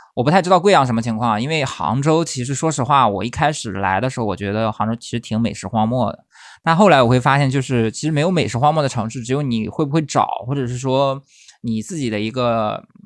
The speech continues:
对于，嗯，一个惊喜，或者是一个，一个特色的定义是什么。所以你其实刚才我觉得有，有点意思，就是，呃，可能因为大众的标准，或者说现在其实大家什么都见过了嘛，然后你如果只是做到一个标准程度的话，那可能只是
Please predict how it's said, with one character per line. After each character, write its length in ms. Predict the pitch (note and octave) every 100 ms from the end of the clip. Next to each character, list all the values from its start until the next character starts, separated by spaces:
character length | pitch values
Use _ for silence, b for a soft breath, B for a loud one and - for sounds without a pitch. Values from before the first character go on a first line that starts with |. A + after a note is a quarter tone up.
| -
对 180 | E3 D3
于， 420 | A#2 A2+ B2 B2+ - - A2
嗯， 200 | - G#2 F2+
一 80 | A#2
个 120 | C#3+
惊 260 | E3 F3
喜， 180 | F3+ -
或 160 | D2 -
者 120 | G#2+
是 120 | A#2
一 80 | A#2
个， 220 | C3 B2
一 80 | A#2+
个 80 | B2+
特 240 | - D#3+
色 140 | C3 C3+
的 80 |
定 180 | A#2+ C#3+
义 160 | C#3+ C#3+
是 140 | -
什 120 | A#2
么。 140 | F2+ A2
所 100 | D#3
以 40 |
你 100 | F3+
其 140 | A#2 C3
实 60 |
刚 160 | D3+ F3+
才 180 | D#3 C3+
我 160 | C#3
觉 100 | G2
得 120 | A2 B2
有， 200 | G2+ A2 B B B
有 100 | -
点 180 | D3+ C3+
意 80 | C#3+
思， 80 | C#3
就 120 | C#3
是， 360 | - C3 A#2+ A#2 B B B
呃， 340 | - G#2+ G#2 G#2
可 200 | - A2
能 260 | G#2 A#2+
因 100 | E3+
为 80 | F3
大 200 | F3+ E3+
众 120 | F#3
的 80 | D#3+
标 300 | C3 D#3 F3
准， 180 | D#3+ G#2
或 140 | C3+
者 40 | B2
说 100 | C3+
现 240 | E3+ D#3
在 160 | D#3 C3
其 160 | -
实 60 | A#2+
大 120 | C#3+
家 60 | C3
什 100 | B2+
么 80 | A2+
都 120 | B2+
见 260 | D#3 D3
过 140 | A2+ E2+
了 80 | - _
嘛， 60 | _ -
然 120 | G#2
后 120 | B2
你 160 | A#2 G2+
如 180 | G2+ C3+
果 100 | C#3+
只 140 | A2
是 80 | A2
做 120 | C#3+
到 140 | C3+
一 80 | A2+
个 80 | A#2+
标 240 | A#2+ C3+
准 140 | C3 G#2+
程 240 | - G2
度 120 | A#2
的 120 | C#3 A#2
话， 160 | A2
那 120 | G#2
可 140 | A2 A2
能 180 | G2 A2
只 160 | G#2
是 400 | - C#3+ C3 A#2